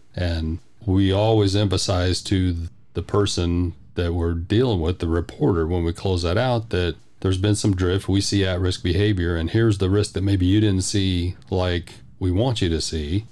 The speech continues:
And there may be a, some kind of a go do a corrective action after that, whether it may be a C B T training, or we may review a procedure or a policy. But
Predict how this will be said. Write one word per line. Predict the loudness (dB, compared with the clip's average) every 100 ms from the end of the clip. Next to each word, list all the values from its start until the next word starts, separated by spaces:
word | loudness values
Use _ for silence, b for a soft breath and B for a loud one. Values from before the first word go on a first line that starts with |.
| -18 -6
And | -2 2 2 2
there | 2
may | 2 4
be | 4
a, | 4 2 0
some | -2 -2
kind | 0 0 2
of | 2 0 0
a | 0 0 0 -2 -4 -8 -4
go | 0 2
do | 4 4 2
a |
corrective | 0 -2 0 0
action | 0 -2 -2
after | -4 -4
that, | -2
whether | 0 0 0
it | 2
may | 0
be | 2 0
a |
C | 0 -2
B | 0 0
T | 0 -2
training, | -2 -2 -2 -2 -2 -2 -4
or | -4 -6 -8 -12 -16 -8
we | -2
may | 0 2 0
review | 0 2 2 2 0
a | -2 -6
procedure | -6 -6 0 0 2 0 0 0 -2 -6 -12 -6
or | -6
a |
policy. | -4 -2 0 0 -2 0 0 -2 -4 -12 -6
But | -4 -4